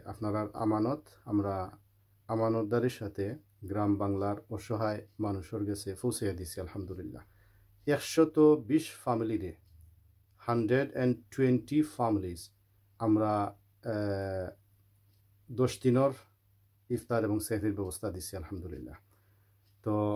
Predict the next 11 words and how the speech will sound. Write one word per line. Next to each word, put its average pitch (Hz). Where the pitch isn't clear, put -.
কিছু 135
ভিডিও 123
আপনার 117
উদ্দেশ্যে 113
তৈরি 117
করা 110
হয়েছে। 101
আসলে 113
এগুলা 113
কোনো 113
লোক 107